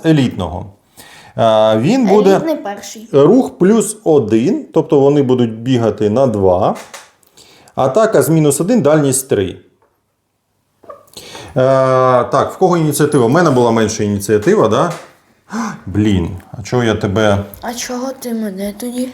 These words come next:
Speaker 1: Е, вони всі будуть, е, вони всі будуть, е, він все одно дійде і зможе мене атакувати. Давай тоді я
Speaker 2: Да, давай.
Speaker 1: дійсно собі, е, полікуюся, тому що в мене ініціатива була менша.
Speaker 2: Давай.
Speaker 1: Хай мене атакують. Е, раз, два, три. Е, він, в принципі,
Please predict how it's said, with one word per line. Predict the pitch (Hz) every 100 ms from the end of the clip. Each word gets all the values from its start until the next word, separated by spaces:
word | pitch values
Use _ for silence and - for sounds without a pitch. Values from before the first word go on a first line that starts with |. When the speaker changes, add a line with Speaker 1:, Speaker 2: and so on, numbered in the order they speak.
| - - _ -
Speaker 1:
Е, | 107 104
вони | 104 120 127
всі | 127 151
будуть, | 135 117 113 101 - - 113
е, | 110 107
вони | 104 120 123
всі | 120 -
будуть, | 117 110 101 - -
е, | 110 110
він | 117 117
все | -
одно | 120 120 110
дійде | 101 104 98
і | 95
зможе | 98 107 98
мене | 101
атакувати. | 101 101 98 92
Давай | 98 117 113
тоді | 117 101
я | 107 101 98
Speaker 2:
Да, | 95 233 226
давай. | 107 120
Speaker 1:
дійсно | 220 98
собі, | - 107 104 95 87 - -
е, | 101 92 92
полікуюся, | 120 117 113 202 107
тому | 110 120
що | 117
в |
мене | 117 113
ініціатива | 104 104 110 101 107 95
була | 98 101
менша. | 147 185 - 101 165
Speaker 2:
Давай. | 165 247 262 208 214 214 - - - - - -
Speaker 1:
Хай | - 120
мене | 104 98
атакують. | 95 - - -
Е, | - - - - - - - 113 110 107
раз, | 123 165
два, | 135 143
три. | - 202 85 - -
Е, | 113 107 107
він, | 104 165 269 254
в |
принципі, | - 175 240 226 214 202 196 196